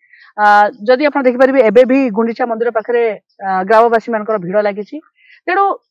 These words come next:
ବାହାରୁ ଯୋଉମାନେ ଆସୁଛନ୍ତି, କି କୋଉ ରୂପରେ ତାଙ୍କର ସାଇକେଲ ଷ୍ଟାଣ୍ଡରେ କେମିତି ସୁରକ୍ଷିତ ହିସାବରେ ତାଙ୍କର ଗାଡି, ଆ, ଘୋଡା ରହିବ,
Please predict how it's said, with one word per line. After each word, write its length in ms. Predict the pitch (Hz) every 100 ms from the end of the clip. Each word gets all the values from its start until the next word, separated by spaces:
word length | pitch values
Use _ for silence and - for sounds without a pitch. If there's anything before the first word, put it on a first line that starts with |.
| 185
ବାହାରୁ 420 | 190 233 370 392
ଯୋଉମାନେ 320 | 339 311 311
ଆସୁଛନ୍ତି, 640 | 269 233 262 269 254 277
କି 340 | 269 _ - 254
କୋଉ 280 | - 311 311
ରୂପରେ 500 | 277 285 277 277 277
ତାଙ୍କର 380 | 247 240 262
ସାଇକେଲ 360 | 262 247 - 269
ଷ୍ଟାଣ୍ଡରେ 680 | - 247 247 247 240 226 220
କେମିତି 380 | 240 240 247
ସୁରକ୍ଷିତ 400 | 240 226 233 240 247
ହିସାବରେ 480 | 233 208 240 226
ତାଙ୍କର 300 | 233 208 226
ଗାଡି, 280 | 208 175 202 226
ଆ, 440 | - _ 190 190
ଘୋଡା 240 | 185 202
ରହିବ, 460 | 208 196 220 220 220